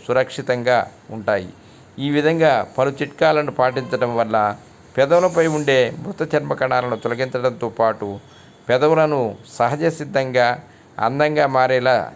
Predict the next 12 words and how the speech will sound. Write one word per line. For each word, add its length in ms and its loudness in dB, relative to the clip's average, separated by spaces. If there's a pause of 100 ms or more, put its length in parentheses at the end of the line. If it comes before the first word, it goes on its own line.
(160)
చేయవచ్చు. 440 -2 (540)
పెదవులపై 540 4
ఉండే 460 2 (180)
నలుపుదనం 540 0
పోయి 560 -4 (440)
పింక్ 200 0
రంగులోకి 480 2
మారుతాయి. 680 0 (180)
అయితే 580 -2 (540)
పెదవులు 600 2
ఆరోగ్యంగా 600 2
ఉండాలంటే 880 0